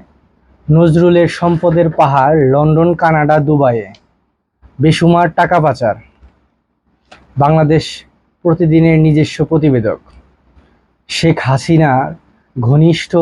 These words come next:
ব্যবসায়ী নজরুল ইসলাম মজুমদার বন্ড জালিয়াতি, আমদানি রপ্তানিতে জালিয়াতির মাধ্যমে হাজার কোটি টাকা পাচার করেছেন।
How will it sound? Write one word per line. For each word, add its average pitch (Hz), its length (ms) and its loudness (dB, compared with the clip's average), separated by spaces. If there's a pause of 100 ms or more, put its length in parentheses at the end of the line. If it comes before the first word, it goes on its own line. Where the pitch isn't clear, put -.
(120)
ব্যবসায়ী 156 500 0
নজরুল 156 440 0
ইসলাম 127 360 -2 (480)
মজুমদার 156 580 2 (140)
বন্ড 151 300 0
জালিয়াতি, 165 580 0 (600)
আমদানি 170 460 0
রপ্তানিতে 165 600 0 (600)
জালিয়াতির 170 580 0
মাধ্যমে 160 420 0 (100)
হাজার 151 400 0
কোটি 175 220 -2
টাকা 165 220 0
পাচার 165 360 0
করেছেন। 123 420 -8